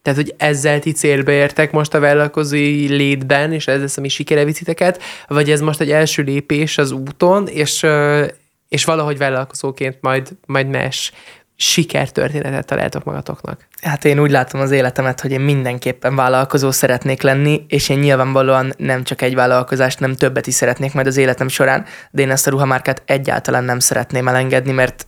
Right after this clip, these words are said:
Speaker 2: igazából ez így úgymond az első vállal-, első komolyabb vállalkozásunk is, és ez nagyon a szívemhez nőtt, és én ezt úgy érzem, hogy én ezt így nem tudnám csak úgy az egyik pillanatra a másikra elengedni.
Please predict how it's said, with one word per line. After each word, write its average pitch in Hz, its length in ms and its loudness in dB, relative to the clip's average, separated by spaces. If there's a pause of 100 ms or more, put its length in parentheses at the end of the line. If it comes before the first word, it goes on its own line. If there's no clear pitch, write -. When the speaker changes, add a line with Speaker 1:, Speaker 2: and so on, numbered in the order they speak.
(120)
Speaker 2:
igazából 131 520 2
ez 127 100 2
így 131 140 -2
úgymond 131 260 -2
az 127 80 -4
első 135 320 4
vállal-, 139 460 2
első 143 340 2
komolyabb 139 400 2
vállalkozásunk 135 800 0
is, 139 160 0 (280)
és - 100 -8
ez 135 100 4
nagyon 135 160 2
a 127 60 0
szívemhez 139 500 4
nőtt, 139 140 0
és 135 240 2
én 135 80 2
ezt 131 160 -2
úgy 135 120 2
érzem, 135 220 2
hogy 131 120 -2
én 131 100 4
ezt 131 140 0
így 135 80 2
nem 131 140 0
tudnám 127 280 -4
csak - 180 -8
úgy 135 60 -4
az 131 100 -4
egyik 131 200 -2
pillanatra 131 440 0
a 131 40 2
másikra 127 400 -2
elengedni. 135 720 -2